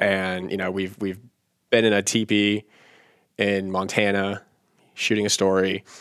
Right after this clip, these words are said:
That was very cold. But, I mean,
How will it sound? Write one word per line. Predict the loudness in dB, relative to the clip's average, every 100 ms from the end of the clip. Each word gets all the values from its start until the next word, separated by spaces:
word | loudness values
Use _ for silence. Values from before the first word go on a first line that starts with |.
| -20 _ -2
That | 0 2
was | 2
very | 0 0
cold. | 0 -2 -2 -4 -12 _ -20 -20 _
But, | 2 2 2 -4 _ _ _ _ _ _ _ -6
I | -4
mean, | -6 -8 -8